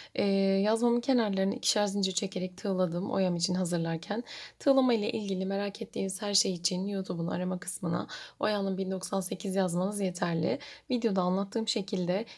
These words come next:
iki zincir çekerek yazmamı tığladım ve hazırladım. Yazmamı tığlarken altın başak üç yüz seksen üç numara yeşil ip kullandım. Ee, yazmamın içerisindeki renklere göre altın başak dört yüz on üç numara hardal sarısı, altın başak seksen beş numara mor ve leylak marka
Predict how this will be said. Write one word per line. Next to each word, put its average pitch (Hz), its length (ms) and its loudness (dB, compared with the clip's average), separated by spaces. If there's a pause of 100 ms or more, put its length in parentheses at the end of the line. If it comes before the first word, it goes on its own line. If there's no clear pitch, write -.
(100)
iki 220 180 0
zincir 180 300 2
çekerek 170 440 0
yazmamı 180 380 2
tığladım 196 460 -2
ve 208 60 -2
hazırladım. 175 600 -2 (340)
Yazmamı 262 380 4
tığlarken 254 520 2
altın 226 320 0
başak 214 280 -2
üç 202 140 -6
yüz 208 100 -4
seksen 202 300 -2
üç 196 180 -4
numara 196 200 2
yeşil 196 360 0
ip 190 140 -6
kullandım. 170 600 0 (440)
Ee, 214 80 4
yazmamın 233 580 4
içerisindeki 240 500 2
renklere 220 380 0
göre 202 260 0
altın 208 320 0
başak 202 300 0
dört 202 200 2
yüz 202 120 -2
on 208 100 2
üç 196 180 -4
numara 185 300 0
hardal 185 300 0
sarısı, - 600 -2 (380)
altın 202 280 2
başak 190 260 -2
seksen 190 380 0
beş 190 220 -2
numara 170 280 0
mor 180 400 -2 (380)
ve 220 300 0 (120)
leylak 208 400 0
marka 185 440 0